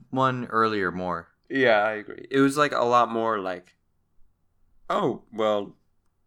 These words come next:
Speaker 2: Black Panther might lose."
Speaker 1: Yeah, and this one,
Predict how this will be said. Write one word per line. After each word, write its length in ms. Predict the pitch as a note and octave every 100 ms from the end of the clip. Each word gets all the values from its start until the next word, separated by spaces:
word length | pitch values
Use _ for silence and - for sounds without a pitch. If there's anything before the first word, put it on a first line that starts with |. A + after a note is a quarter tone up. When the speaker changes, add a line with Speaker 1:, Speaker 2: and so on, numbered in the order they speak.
| _ -
Speaker 2:
Black 340 | G2 G2 C3
Panther 260 | C#3 D3+ D3
might 160 | D3
lose." 800 | B2 D3 D3+ G2+ - - - - - _ _ _ -
Speaker 1:
Yeah, 400 | A#2 A#2+ A#2 A2 - - _
and 100 | A#2
this 140 | C3 C3
one, 420 | B2 A#2 G#2+